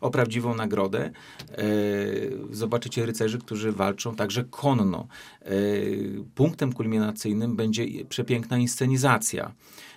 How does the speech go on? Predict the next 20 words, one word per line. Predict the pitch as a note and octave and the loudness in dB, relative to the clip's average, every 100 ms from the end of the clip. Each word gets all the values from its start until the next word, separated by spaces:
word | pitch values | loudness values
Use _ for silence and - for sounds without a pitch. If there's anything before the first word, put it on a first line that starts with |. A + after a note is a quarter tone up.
| - | -14
e, | - G2 F#2+ | -2 2 2
czyli | F#2+ G#2+ | 0 -2
teatrum, | A2 B2+ A#2 B2 G#2+ - - _ - | -2 0 0 0 0 -2 -6 _ -10
e, | A2+ G#2+ | -8 -4
średniowieczne, | - G2+ G2 G2 F#2 - - G2 - | 0 0 0 0 0 -2 -4 -10 -12
gdzie | - - - F#2 | -12 -12 -12 -14
pokażemy | - G#2 F#2+ G2+ | -8 -4 0 2
misję | G#2 G#2+ G#2+ F#2+ | 4 4 2 -4
świętego, | - G2 G2 F#2+ - - - - | -6 -6 -4 -2 -4 -10 -20 -6
e, | - G2 | 0 0
Brunona, | F#2 G#2+ G#2 F2 - | 2 2 2 2 -4
bo | G#2 | -4
to | B2+ | -4
wszystko | C3 D#3+ - | -4 -6 -2
jest | D3 B2+ | -2 -2
związane | B2 B2 A2+ A#2+ A#2+ A2+ | -2 -2 0 0 0 -2
z | G#2+ A2 G#2+ G2+ | -4 -2 0 0
wzgórzem | G#2+ A#2+ A#2+ A#2+ | -2 0 0 -2
świętego | - A#2 A#2 A#2+ | -4 -6 -4 -2
Wawrzyńca. | B2 B2 D3 C3 - - | -2 -2 0 0 -2 -8